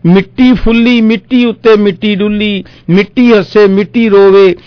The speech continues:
ਖੇਡ ਖੂਡ ਫਿਰ ਮਿੱਟੀ ਹੋਵੇ।" ਆ ਖੇਡ ਖੂਡ ਕੇ ਆਪਣੀ ਜ਼ਿੰਦਗੀ 'ਚ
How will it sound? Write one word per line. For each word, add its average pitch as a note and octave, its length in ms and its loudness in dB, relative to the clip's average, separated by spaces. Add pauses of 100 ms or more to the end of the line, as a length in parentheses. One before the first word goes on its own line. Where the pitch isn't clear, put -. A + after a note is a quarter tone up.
(180)
ਖੇਡ A#3+ 400 2
ਖੂਡ B3 300 -2
ਫਿਰ C4 140 0
ਮਿੱਟੀ G3 460 0
ਹੋਵੇ।" C#3 320 -4 (240)
ਆ F#3 100 0
ਖੇਡ G#3+ 300 0
ਖੂਡ G#3 200 -4
ਕੇ G#3 80 0
ਆਪਣੀ F#3+ 180 -2
ਜ਼ਿੰਦਗੀ F3 440 -2
'ਚ F3 200 -4